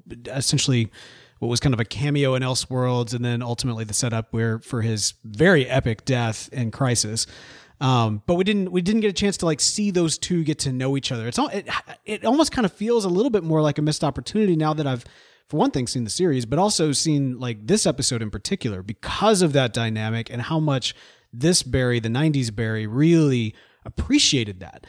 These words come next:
Um, he's had a bit of kind of a lonely go of it. Yes, he's got Tina and, and he's been able to share part of his life with her, but he doesn't really have anybody that knows what it's like to throw on a mask and go out and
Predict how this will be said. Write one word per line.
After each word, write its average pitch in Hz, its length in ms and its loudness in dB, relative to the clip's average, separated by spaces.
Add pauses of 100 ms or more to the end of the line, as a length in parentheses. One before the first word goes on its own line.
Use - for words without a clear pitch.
(300)
Um, 139 300 2
he's 185 260 0
had 190 360 -2
a 170 100 -4
bit 156 260 2
of 147 180 0
kind 151 160 2
of 143 80 0
a 151 40 2
lonely 123 380 0
go 190 300 2
of 117 120 0
it. 107 140 -12
Yes, 180 260 0
he's 147 140 -2
got 139 320 -4
Tina 175 460 4
and, 131 260 0 (340)
and 135 180 -2
he's 151 160 -2
been 151 140 0
able 143 260 0
to 123 80 -2
share 151 340 0
part 139 240 -2
of 120 80 -2
his 110 180 -6
life 127 320 -6
with 113 140 -8
her, 175 480 2 (400)
but 190 260 0
he 180 260 -2
doesn't 208 360 0
really 196 240 4
have 175 320 -2
anybody 143 460 2
that 135 120 -4
knows 135 300 0
what 143 120 0
it's 131 200 -4
like 120 260 -4
to 127 200 -2
throw 123 220 -2
on 135 140 2
a 135 60 0
mask 117 440 -2
and 120 140 -2
go 120 200 0
out 123 280 0
and 120 180 -4